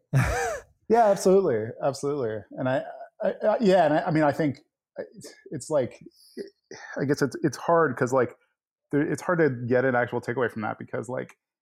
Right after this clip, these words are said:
Speaker 2: because it is, at least these things that we're talking about are so random and such sort of chance things, it, you can't really try for them, right? You're not like, "Oh, I'm gonna try a lot of chance things and talk to a lot of random people." Like, you can't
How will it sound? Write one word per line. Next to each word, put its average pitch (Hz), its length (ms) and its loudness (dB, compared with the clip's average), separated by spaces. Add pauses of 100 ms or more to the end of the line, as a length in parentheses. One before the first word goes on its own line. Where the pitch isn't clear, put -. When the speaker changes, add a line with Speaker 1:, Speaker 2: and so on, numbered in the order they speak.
(300)
Speaker 2:
because 131 340 0
it 131 80 0
is, 127 300 -2 (360)
at 139 80 -4
least 117 300 -6
these 117 160 -6
things 113 180 -4
that 113 60 -2
we're 117 140 -2
talking 127 160 0
about 107 260 0
are 113 360 2 (360)
so 135 180 2
random 127 480 4
and 107 360 -2
such 117 200 -4
sort 117 200 -4
of 107 160 -6
chance 110 380 -4
things, 123 440 0 (480)
it, 147 220 0
you 135 100 0
can't 139 320 0
really 120 220 0
try 135 400 2
for 113 160 -2
them, 98 180 0
right? 104 220 0
You're 120 100 -4
not 123 140 -2
like, 120 180 -4
"Oh, 147 100 -2
I'm 202 80 2
gonna 139 240 2
try 104 200 -2
a 135 60 -2
lot 151 140 0
of 151 140 -2 (220)
chance 170 320 -4
things 151 300 0
and 110 120 -2
talk 127 160 -2
to 135 60 0
a - 20 2
lot 127 240 2
of 120 60 -4
random 120 260 -4
people." 131 240 -2
Like, 104 140 -6
you 113 100 -4
can't 127 300 -4